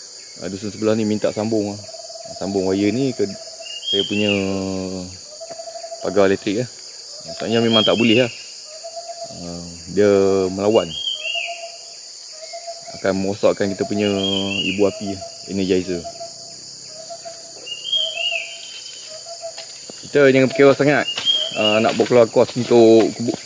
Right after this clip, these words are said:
uh, dusun ni. Sebab satu pokok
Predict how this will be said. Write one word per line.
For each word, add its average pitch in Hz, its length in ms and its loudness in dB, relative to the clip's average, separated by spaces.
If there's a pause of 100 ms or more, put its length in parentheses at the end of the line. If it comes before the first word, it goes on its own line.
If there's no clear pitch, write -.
(140)
uh, 110 80 2
dusun 113 240 4
ni. 110 120 -2 (1160)
Sebab 120 240 4 (500)
satu 113 320 0
pokok 147 380 6